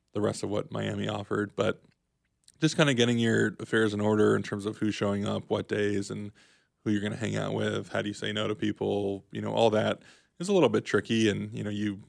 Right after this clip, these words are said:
wanna see certain people, you don't wanna see others, but you're obligated to see others, and trying to just, you know, navigate those waters. So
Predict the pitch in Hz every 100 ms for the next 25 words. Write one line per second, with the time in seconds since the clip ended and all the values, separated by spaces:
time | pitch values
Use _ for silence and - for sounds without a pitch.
0 | - 104 104 104 - 107 104 165 156 123
1 | 104 117 113 - 120 - 117 113 113 110
2 | 107 107 107 110 110 110 110 107 123 107
3 | 104 107 104 98 104 98 - - _ _
4 | 131 104 101 - - 110 107 104 107 104
5 | 107 107 101 104 101 104 101 107 104